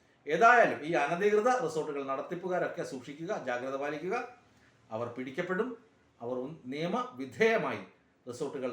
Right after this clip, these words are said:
നടത്തണം. നടത്തിയേ, നടത്തുന്നത് കൊണ്ട് മാത്രമേ കൃത്യമായ കണക്കുകൾ സൂക്ഷിക്കാൻ, രജിസ്റ്റർ ചെയ്യപ്പെടുകയുള്ളൂ, എത്രത്തോളം വിനോദസഞ്ചാരികൾ എത്തിയെന്ന്, ആ, അറിയാൻ പറ്റുകയുള്ളൂ. വി-, വിനോദസഞ്ചാരികളുടെ സുരക്ഷയ്ക്കും ആ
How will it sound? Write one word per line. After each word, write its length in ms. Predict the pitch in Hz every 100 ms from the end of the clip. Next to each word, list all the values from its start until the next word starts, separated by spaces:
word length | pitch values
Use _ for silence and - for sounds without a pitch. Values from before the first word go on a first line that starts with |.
| 123
നടത്തണം. 420 | 135 - 175 170 139
നടത്തിയേ, 460 | 127 - 170 160 147 - _ - 131
നടത്തുന്നത് 460 | 160 202 240 233 170
കൊണ്ട് 140 | 147 131
മാത്രമേ 360 | 127 139 131 151 - _ _ 135
കൃത്യമായ 400 | - 208 151 135 127
കണക്കുകൾ 460 | 131 165 214 170 120 - -
സൂക്ഷിക്കാൻ, 420 | 123 131 127 110 117
രജിസ്റ്റർ 280 | 165 - 160
ചെയ്യപ്പെടുകയുള്ളൂ, 600 | 131 117 117 117 120 151 151 -
എത്രത്തോളം 400 | 127 160 165 151 135
വിനോദസഞ്ചാരികൾ 680 | 147 185 180 147 139 127 123
എത്തിയെന്ന്, 400 | - 175 127 123 107 - _ _ _
ആ, 100 | 113 110 110
അറിയാൻ 280 | 113 131 147 147
പറ്റുകയുള്ളൂ. 560 | 135 147 147 151 160 226 - _ _ _ 117
വി-, 120 | 120 117 110
വിനോദസഞ്ചാരികളുടെ 880 | 123 170 214 202 160 147 135 127 120 -
സുരക്ഷയ്ക്കും 520 | 131 - - 220 254 - _ _ _ _ _ _ _ - -
ആ 100 | 117